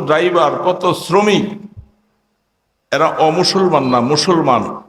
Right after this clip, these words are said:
তারা কিন্তু প্রস্রাব থেকে পবিত্রতা অর্জন করে না, যার কারণে অপবিত্র অবস্থায় নামাজও পড়ে না, তার রানে লাগে, কাপড়ে লাগে। আফসোস লাগে, মুসলমানের সন্তান,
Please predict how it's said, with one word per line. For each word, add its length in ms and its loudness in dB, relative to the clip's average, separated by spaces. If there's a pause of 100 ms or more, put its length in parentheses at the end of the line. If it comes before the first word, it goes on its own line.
(100)
তারা 200 2
কিন্তু 360 -4
প্রস্রাব 580 -2
থেকে 360 -2
পবিত্রতা 480 -2
অর্জন 360 0
করে 260 0
না, 160 -4 (1700)
যার 260 0
কারণে 440 0 (580)
অপবিত্র 580 0
অবস্থায় 380 0
নামাজও 420 2
পড়ে 180 2
না, 180 -8 (580)
তার 120 0 (460)
রানে 280 2
লাগে, 440 0
কাপড়ে 380 0
লাগে। 340 -2 (1900)
আফসোস 520 -4
লাগে, 260 0
মুসলমানের 560 -2
সন্তান, 600 -4